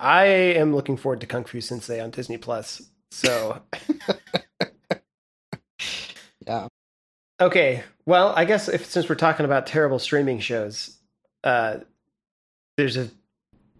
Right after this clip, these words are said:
Speaker 1: Twisted Metal show that's being made, or it has been produced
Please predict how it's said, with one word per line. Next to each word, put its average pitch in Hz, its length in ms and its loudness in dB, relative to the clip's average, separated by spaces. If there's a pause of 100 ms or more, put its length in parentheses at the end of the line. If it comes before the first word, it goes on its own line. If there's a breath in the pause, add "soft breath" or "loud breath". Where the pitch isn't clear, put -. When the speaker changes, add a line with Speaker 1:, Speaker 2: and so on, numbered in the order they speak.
(340)
Speaker 1:
Twisted 180 540 -2
Metal 151 580 0
show 107 380 -2
that's - 460 -12 (520)
being 131 440 -4
made, 196 640 -2 (960)
or 131 560 0 (180)
it 147 160 -2
has 131 160 -4
been 160 220 2
produced 135 640 -6